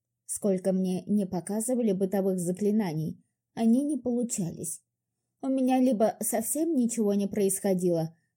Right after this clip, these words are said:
либо наоборот, получался слишком мощный выброс силы.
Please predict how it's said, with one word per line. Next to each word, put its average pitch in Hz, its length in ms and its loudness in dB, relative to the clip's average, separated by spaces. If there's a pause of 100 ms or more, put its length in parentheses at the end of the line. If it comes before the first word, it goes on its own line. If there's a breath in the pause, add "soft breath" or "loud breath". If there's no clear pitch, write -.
(100)
либо 180 260 2
наоборот, 214 680 0 (200)
получался 269 600 -2
слишком 240 440 -2
мощный 226 480 2
выброс 226 500 -2
силы. 190 520 -4